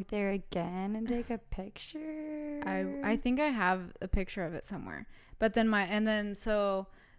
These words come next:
Speaker 2: the same side of the family, the gr-, my grandpa was also a Freemason.
Speaker 1: Yeah, so it's real.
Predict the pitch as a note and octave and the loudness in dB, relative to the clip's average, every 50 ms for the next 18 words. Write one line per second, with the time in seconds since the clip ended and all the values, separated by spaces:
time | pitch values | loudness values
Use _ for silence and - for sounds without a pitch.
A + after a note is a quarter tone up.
0 | - - - G#3+ G3+ - - A3+ G#3+ G#3 G3+ G3+ G3+ G3 - - G#3+ G3 F#3+ F#3 | -10 -2 0 2 2 4 4 4 4 4 2 2 2 0 2 4 6 6 6 6
1 | F#3 F#3+ - - G3+ F#3 F3+ F#3+ F#3+ F#3 F3 D#3 - - - F#3+ F3+ - F3+ F3+ | 4 2 2 2 2 2 2 2 0 0 -2 -4 -6 -4 -4 -4 -2 0 0 0
2 | - - G#3 G3 F#3 F3 - F3+ F#3+ G3 G3 F#3+ - G3+ F#3 E3+ D#3+ D#3+ D#3 C#3+ | 0 2 0 0 0 0 2 2 2 2 4 4 4 4 4 2 2 0 -2 -4
3 | - - G3 F#3 - F3+ F3 F3 F3+ - - F#3+ D3+ A2+ - - - G#2+ F2 D2 | -4 -4 -4 -2 2 2 2 2 0 -2 -2 -4 -4 -4 -6 -8 -10 -10 -10 -10
4 | C2+ B1+ - - - - B1 - A3 G#3+ - - - - - _ - - - - | -8 -6 -6 -6 -6 -6 -8 -10 -12 -12 -14 -16 -18 -18 -20 _ -20 -20 -20 -20
5 | - _ - - - - - - - - B3+ A#3+ - - - C#4 D4 - - - | -20 _ -20 -16 -16 -14 -14 -14 0 6 8 8 8 8 8 8 8 8 6 4
6 | A3+ F#3+ F#3 A3+ | 4 6 6 6